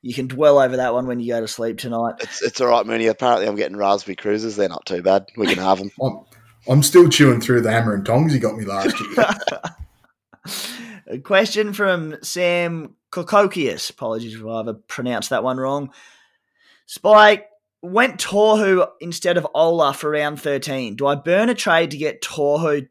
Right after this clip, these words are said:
Speaker 1: to Ola or keep Tohu? It's a good question because Tohu, I've got so much faith that he'll come good, but, you know, the Warriors are battling. Tohu coming back from the A C L looked really good early, but his last few weeks been quiet. What do you reckon?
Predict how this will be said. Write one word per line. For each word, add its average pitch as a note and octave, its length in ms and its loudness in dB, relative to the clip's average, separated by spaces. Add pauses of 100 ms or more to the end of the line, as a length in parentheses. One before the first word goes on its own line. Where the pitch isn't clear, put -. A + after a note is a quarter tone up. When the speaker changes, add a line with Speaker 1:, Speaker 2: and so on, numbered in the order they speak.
Speaker 1:
to D3 280 -6
Ola F3 520 0
or D3+ 160 -2
keep D3+ 340 -8
Tohu? B2+ 520 -4
It's - 560 -20
a - 20 -20
good A#3+ 180 -6
question A3 400 2
because D#3+ 220 -4
Tohu, G3+ 720 4 (1300)
I've - 320 -12
got C4+ 140 -6
so B3+ 140 0
much C#4 120 -2
faith F3 320 2
that F3+ 60 -10
he'll E3 160 -4
come C#3+ 280 -8
good, C#3 480 -2
but, C3 360 -2 (400)
you C#3+ 120 -14
know, D3+ 100 -6
the D3 80 -8
Warriors E3+ 380 2
are C3 40 -8
battling. E3 540 -2
Tohu E3+ 400 -2
coming D3+ 220 -8
back C#3+ 160 -6
from D3 120 -18
the D3+ 60 -8
A D3 140 -2
C D3+ 160 -6
L E3+ 160 -2
looked F#3+ 200 -6
really F3+ 200 4
good C#3+ 120 0
early, D#3 280 4
but C#3+ 80 -4
his C#3+ 120 -4
last C3+ 220 0
few F3 200 0
weeks E3+ 160 2
been D#3 160 -10
quiet. F3 400 4
What F3+ 80 4
do E3 60 0
you D3+ 60 0
reckon? C#3+ 300 -4